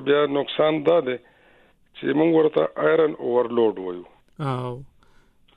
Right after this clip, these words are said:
Speaker 2: وینې کې، او دغه اوسپنه ډېره زیاته شي.
Speaker 1: او نو دا اوسپنه چې کله په وینه کې زیاته شي، نو د هغې مقابل کې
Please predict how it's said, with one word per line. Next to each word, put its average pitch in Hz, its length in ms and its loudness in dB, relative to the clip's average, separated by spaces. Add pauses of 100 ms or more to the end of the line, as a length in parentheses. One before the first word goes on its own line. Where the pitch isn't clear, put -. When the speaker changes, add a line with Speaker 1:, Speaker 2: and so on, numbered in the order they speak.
Speaker 2:
وینې 147 460 -4
کې، 143 460 -4
او 131 340 -6
دغه 127 240 -8
اوسپنه 143 520 -4
ډېره 131 280 -2 (100)
زیاته 123 280 -8
شي. - 180 -20 (1700)
Speaker 1:
او 120 100 -4 (360)
نو 151 160 0
دا 156 200 2
اوسپنه 180 540 0
چې 165 220 -4
کله 170 200 2
په 160 140 -4
وینه 170 300 2
کې 143 240 -4
زیاته 170 380 2
شي، 151 80 2
نو 143 160 2
د 135 100 -4
هغې 147 420 2 (120)
مقابل 147 440 0
کې 151 180 -6